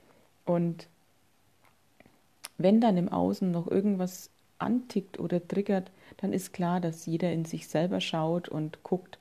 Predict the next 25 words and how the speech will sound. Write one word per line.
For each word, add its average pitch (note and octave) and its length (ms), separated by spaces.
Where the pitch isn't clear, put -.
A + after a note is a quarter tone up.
"Ey, F3+ 120
was E3+ 200
hat F3 100
das F3+ 160
denn E3+ 120
jetzt E3+ 220
mit E3 100
mir F#3 240
zu G3+ 140
tun? F3+ 300
Ich D#3 160
weiß, F#3 300
dass F3+ 180
ich F3 100
hier F3+ 140
nur G#3 200
etwas F3+ 300
erlebe, F3 500
was E3 180
letztlich D#3+ 600
die - 340
Entsprechung E3 680
in D#3 140
mir F#3 240
hat." - 180